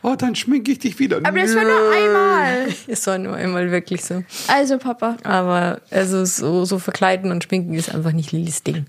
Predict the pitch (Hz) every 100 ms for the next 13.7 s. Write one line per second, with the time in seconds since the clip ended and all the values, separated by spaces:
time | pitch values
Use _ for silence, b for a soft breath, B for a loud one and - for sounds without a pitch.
0 | _ 123 107 120 - 170 - - 127 -
1 | 110 104 - 139 - 131 - - - -
2 | - _ - 190 - - 95 101 113 104
3 | - 110 127 120 - 110 120 - 131 -
4 | 120 131 104 107 131 113 120 120 113 -
5 | - - 117 123 110 110 127 - - 113
6 | - - 110 104 B B B B B -
7 | 87 95 - - 95 92 - - 110 104
8 | 101 110 - 131 139 120 B B _ 427
9 | - 359 370 494 539 - 320 285 254 247
10 | 240 240 b b b b _ _ - 269
11 | 392 415 320 285 269 262 - 247 202 -
12 | 302 277 285 285 302 294 285 277 294 311
13 | - 254 247 240 233 240 240